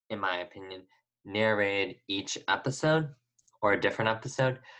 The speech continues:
kinda giving their take, even though we really did follow more or less, uh, Rishi and Dimple's plot. We did follow other characters' plots and we got really see in their head. So I really enjoyed that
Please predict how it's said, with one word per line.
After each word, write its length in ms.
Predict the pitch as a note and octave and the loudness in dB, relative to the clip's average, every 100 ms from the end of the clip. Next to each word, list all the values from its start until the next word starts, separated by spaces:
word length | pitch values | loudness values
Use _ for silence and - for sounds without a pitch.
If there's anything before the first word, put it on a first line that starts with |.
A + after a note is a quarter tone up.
| - | -8
kinda 180 | - G2+ | 0 0
giving 360 | G2+ G#2 G2 F2 | 0 -2 -4 -10
their 240 | F2 F#2 | -10 -10
take, 320 | F2+ A2+ G#2 - | -8 -8 -10 -10
even 260 | A2+ A#2 | -8 -4
though 140 | A2+ A2+ | -4 -4
we 200 | G#2 F#2+ | -6 -10
really 440 | F2+ G#2 F#2 E2 - | -8 -8 -8 -14 -12
did 260 | F2+ F2+ F#2 A#2 _ | -8 -8 -10 -20 _
follow 520 | F#2+ F2+ F#2 F#2 F2+ - _ _ _ _ _ _ _ _ | -4 -2 -2 -6 -8 -14 _ _ _ _ _ _ _ _
more 260 | G#2 G2+ G2+ | 0 2 2
or 60 | |
less, 340 | F#2 F2+ F2+ - - | 2 2 0 -6 -4
uh, 280 | F#2+ F#2 E2+ | 2 2 2
Rishi 380 | F#2+ F#2 G#2 F#2+ | 0 -2 -2 -4
and 160 | F#2 | -6
Dimple's 580 | F#2+ F2+ - G2 F2+ - _ _ _ _ _ _ | -12 -12 -10 -10 -10 -16 _ _ _ _ _ _
plot. 520 | - G#2+ F2+ G2+ C#3+ - _ _ | -2 0 2 0 -4 -18 _ _
We 240 | G2 G2 F2+ | -8 -6 -4
did 260 | F#2+ F#2+ A2+ - | -4 -4 -12 -4
follow 400 | G2+ F#2+ F#2 - - | 0 0 0 -4 -6
other 220 | A2+ B2 | -4 -4
characters' 340 | B2+ A#2+ A#2 | -6 -8 -10
plots 340 | - B2 G#2 - | -6 -6 -6 -10
and 60 | |
we 60 | F#2 | -10
got 240 | F2 E2+ | -8 -8
really 160 | F2 E2+ | -12 -14
see 140 | - | -14
in 80 | F2+ | -12
their 100 | F2 | -12
head. 340 | - A#2+ F#2+ - _ _ _ - | -8 -8 -8 -14 _ _ _ -4
So 160 | C3+ | 2
I 100 | B2 | 2
really 340 | A#2+ D#3 D#3+ D#3 | 2 -2 -4 -4
enjoyed 420 | A#2+ A#2 G#2 - | -4 -4 -6 -2
that 460 | G2+ F#2 D#2+ - | 0 0 -4 -12